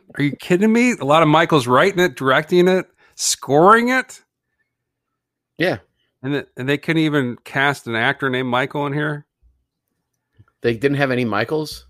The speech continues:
Speaker 1: Oh, that's not true. It's Michael Meyer Lansky's in this.
Speaker 2: <laughs>
Speaker 1: And, uh,
Speaker 2: This guy, Michael Small, this composer,
Speaker 1: Mm-hmm.
Speaker 2: killed, he killed it for a bit.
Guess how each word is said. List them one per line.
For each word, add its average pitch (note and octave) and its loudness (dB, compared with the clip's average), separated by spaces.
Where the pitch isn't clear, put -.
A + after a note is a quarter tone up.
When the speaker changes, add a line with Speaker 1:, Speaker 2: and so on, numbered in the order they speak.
Speaker 1:
Oh, B2 0
that's C3 2
not C3+ 0
true. G#2+ -2
It's G2 -12
Michael C#3 0
Meyer A#2+ 4
Lansky's A2 -4
in F2 -14
this. F#2 -14
Speaker 2:
<laughs> - -16
Speaker 1:
And, F#2 -8
uh, F2+ -12
Speaker 2:
This D3 0
guy, G#3+ 6
Michael D#3+ 2
Small, C#3+ 4
this A#2 0
composer, G#2+ 0
Speaker 1:
Mm-hmm. - -10
Speaker 2:
killed, D3 2
he C#3 0
killed C#3+ 0
it - -2
for G2 0
a F2 -2
bit. A#2+ 0